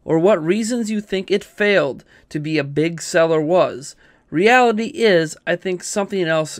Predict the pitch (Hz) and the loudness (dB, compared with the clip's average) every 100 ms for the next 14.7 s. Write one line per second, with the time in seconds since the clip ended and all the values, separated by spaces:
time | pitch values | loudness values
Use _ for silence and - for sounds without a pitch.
0 | - - - 262 - 175 160 131 107 - | -16 -6 6 6 6 2 2 0 -12 -18
1 | _ _ _ - 156 196 226 247 196 190 | _ _ _ -6 -2 0 0 0 2 2
2 | 190 175 151 143 151 143 - 139 147 165 | 0 -2 2 2 0 -4 -6 -8 -2 0
3 | 185 208 165 143 147 147 151 - _ 170 | 2 0 -4 -2 -4 -2 -8 -8 _ -6
4 | 175 139 135 _ 135 131 135 135 147 131 | -4 -8 -10 _ -6 -6 -6 -6 -6 -4
5 | 82 - - _ - _ _ _ _ - | -8 -12 -18 _ -20 _ _ _ _ 4
6 | 185 240 277 269 233 - 247 226 202 185 | 6 6 4 0 -4 0 4 4 4 2
7 | 190 180 170 160 214 214 147 135 143 143 | 0 4 4 4 -2 -2 -6 -2 -2 -2
8 | 170 175 156 175 147 - 139 143 147 175 | -2 -4 -2 0 -2 -4 -6 -4 0 0
9 | 202 202 202 196 196 190 156 202 208 - | 0 0 0 0 0 -4 -8 -6 -6 -6
10 | 139 - 143 147 - 160 170 165 180 165 | -10 -8 -8 -8 -6 -2 -2 -4 -4 -4
11 | 151 196 170 147 - _ _ _ - 196 | -4 -2 0 -2 -6 _ _ _ -4 -4
12 | 220 220 - - 277 285 214 165 160 156 | -2 -4 -2 4 4 4 0 0 -4 -8
13 | - _ _ _ 160 160 208 220 - 202 | -12 _ _ _ -2 0 -4 -4 -4 -6
14 | 180 - 139 170 208 117 | -6 -10 -6 -2 -4 -4